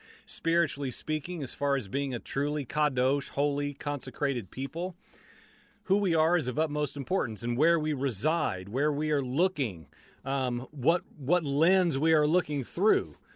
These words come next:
Um, but what I wanna talk about primarily today is going to be, um, bounced off of a question of consideration for you about just where you are today, um, like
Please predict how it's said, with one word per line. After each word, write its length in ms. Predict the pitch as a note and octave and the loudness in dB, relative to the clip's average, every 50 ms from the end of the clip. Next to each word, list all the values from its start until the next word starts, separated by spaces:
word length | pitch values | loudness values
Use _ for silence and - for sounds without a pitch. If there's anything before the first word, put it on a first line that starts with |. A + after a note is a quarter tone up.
| - _ _ - - - | -20 _ _ -16 -8 -4
Um, 340 | D3+ D#3+ D#3+ D#3 D#3 D#3 D3+ | -2 -2 0 0 -2 -4 -6
but 220 | D3 C3 E3+ F#3+ G3+ | -4 0 0 2 2
what 120 | A3+ B3+ | 4 2
I 60 | C#4+ | 2
wanna 200 | D4+ D#4 D4 B3 | 2 2 0 0
talk 300 | - - F#3+ G3 F#3 - | 0 0 0 0 0 0
about 240 | F3 E3 E3 D#3 - | -2 -2 -2 -2 -2
primarily 480 | - D#3+ D#3 D#3 D#3+ E3 E3 D3+ D3+ C3 | -2 -2 0 0 0 0 0 0 0 -2
today 400 | A2+ G#2+ G#2+ A#2+ D3 D#3 C#3+ C3 | -4 -4 -4 -2 0 0 0 -2
is 100 | A2 G#2+ | -2 -2
going 240 | A#2 D3+ F#3 G#3 G#3+ | -4 -4 -2 -2 -2
to 60 | F3+ | 0
be, 340 | E3 D#3+ D#3 D3 C#3+ C#3 - | 0 0 0 0 0 -2 -4
um, 540 | C3+ C3+ C3 B2+ B2+ A#2+ A2+ A2 G#2+ F2+ - - - _ _ _ _ - | -4 -4 -4 -2 -2 -2 -4 -4 -6 -10 -14 -20 -20 _ _ _ _ -16
bounced 540 | C3 A2+ G#2 D#3 F3 F#3+ G3 - - - | -8 -2 0 2 2 2 0 -2 -6 -6
off 240 | - D3 D#3+ E3+ - | -4 -2 -2 -2 -2
of 120 | D#3 C#3 C3 | -2 -2 -2
a 60 | A#2 | -2
question 680 | - - - F3+ G3 F#3+ - - - - F2 F#2 G#2 | -2 0 0 2 2 2 0 -4 -10 -10 -10 -8 -8
of 160 | A#2+ A#2+ - - | -8 -8 -8 -6
consideration 720 | C#3+ C3+ - - F#3+ F#3 E3 D#3+ D#3 D#3 - - E3+ D3 | -6 -4 -4 -2 -2 0 2 2 2 0 0 -4 -10 -10
for 100 | - E3 | -8 -8
you 400 | C3+ G#2 G2+ G2+ A2 B2 D#3+ E3 - _ _ - - - - - - - - - - - | -6 -4 -2 0 0 0 0 -2 -6 _ _ -20 -20 -20 -20 -20 -20 -20 -20 -20 -10 -4
about 380 | - D#3 C#3 F#3+ F#3+ F#3+ E3+ E3 | -4 0 2 2 2 2 2 0
just 200 | D#3+ G#3 G#3 - | 0 0 0 0
where 360 | C#3 C3+ C#3+ F3+ G3+ A3 A3 | -4 -2 0 2 4 4 4
you 240 | A3 G#3+ G#3 F#3+ D#3+ | 4 2 0 0 2
are 200 | D#3 E3 E3 E3+ | 2 2 2 2
today, 680 | - - D3+ C#3+ C3 C3+ B2+ A2+ F#2+ F#2 G2+ A2 G2+ - _ _ _ _ _ _ - - | 0 0 -2 0 2 2 2 2 0 -2 -4 -8 -8 -12 _ _ _ _ _ _ -8 -4
um, 440 | C3+ C3+ C3 B2+ B2+ A#2+ A#2+ B2 - | -2 -2 0 0 -2 -2 -4 -4 -6
like 560 | C3 A#2+ C3+ E3 F3+ F#3+ G3+ F#3+ - - - | -6 -2 2 4 4 4 4 2 -2 -6 -18